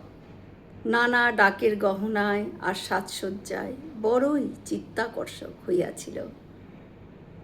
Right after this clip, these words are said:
কি সুন্দর মুখের ভাব, যেন সাক্ষাৎ জাগ্রত প্রেমময়ী মা।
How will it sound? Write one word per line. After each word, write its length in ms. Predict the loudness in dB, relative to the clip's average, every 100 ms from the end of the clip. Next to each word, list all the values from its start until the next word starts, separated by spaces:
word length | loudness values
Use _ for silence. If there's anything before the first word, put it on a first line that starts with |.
| -18 -20 -2
কি 220 | 6 6
সুন্দর 760 | 6 -2 2 6 6 8 8 6
মুখের 500 | 2 0 2 2 2
ভাব, 600 | 0 -2 0 0 -4 -12 -14 -16 -18 -16 -16 -18 -18 -18 -16 -18 -18 -18 -18 -18 -8
যেন 380 | 4 6 6 2
সাক্ষাৎ 1040 | -2 -4 -4 -4 -8 -2 0 0 -4 -10 2
জাগ্রত 680 | 4 4 2 0 4 2 2 -2
প্রেমময়ী 640 | 2 4 4 2 0 0 0
মা। 320 | 0 -4